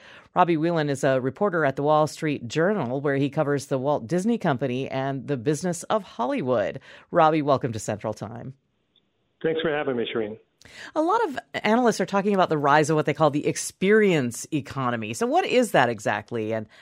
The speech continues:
Speaker 1: how does it play into the funflation phenomenon?
Speaker 2: Yeah, well, the experience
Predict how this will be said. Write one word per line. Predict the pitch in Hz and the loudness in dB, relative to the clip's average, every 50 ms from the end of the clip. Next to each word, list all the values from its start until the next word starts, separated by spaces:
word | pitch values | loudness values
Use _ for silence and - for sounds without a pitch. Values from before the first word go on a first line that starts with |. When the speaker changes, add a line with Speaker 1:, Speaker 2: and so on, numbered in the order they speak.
| - - | -18 -4
Speaker 1:
how | - 254 285 | 0 2 2
does | 254 - | 2 2
it | 208 - - | 0 -2 -2
play | - - 185 175 165 151 | -2 0 2 2 4 2
into | 151 147 135 - 123 | 2 0 -2 -4 -4
the | 123 120 113 - _ _ _ _ _ - | -4 -4 -4 -6 _ _ _ _ _ 0
funflation | 165 160 156 151 131 - 139 135 143 135 - 131 110 110 107 | 0 0 0 -2 -4 -2 -2 -2 -2 -2 -4 -6 -8 -8 -8
phenomenon? | - 110 107 113 113 107 110 98 92 101 127 139 - _ _ _ _ _ _ _ _ _ _ _ _ _ _ _ _ _ - - - - - - - _ _ | -8 -8 -6 -6 -6 -8 -10 -12 -14 -18 -18 -20 -20 _ _ _ _ _ _ _ _ _ _ _ _ _ _ _ _ _ -20 -20 -20 -20 -20 -20 -20 _ _
Speaker 2:
Yeah, | - 190 208 185 | -2 -2 0 0
well, | 170 | 0
the | 156 165 165 | 0 0 0
experience | 160 - - - - 160 160 170 165 165 160 | -2 -4 -6 -4 -4 -2 -2 0 -2 -2 -2